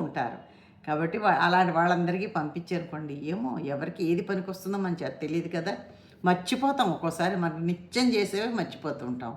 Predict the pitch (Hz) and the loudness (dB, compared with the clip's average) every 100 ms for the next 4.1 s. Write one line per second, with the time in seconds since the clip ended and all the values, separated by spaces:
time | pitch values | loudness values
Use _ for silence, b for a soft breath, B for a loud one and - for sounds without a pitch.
0 | B B B - 202 208 208 185 196 226 | B B B 0 4 6 4 2 2 2
1 | 240 175 - 202 180 - - 139 127 117 | 0 0 -2 -2 0 -2 -6 -6 -6 -6
2 | 160 175 202 226 175 151 147 147 147 160 | -4 -2 0 0 0 -2 -2 -2 -2 -2
3 | 156 170 156 - - 139 120 120 117 113 | -2 -2 -4 -8 -8 -6 -6 -8 -8 -10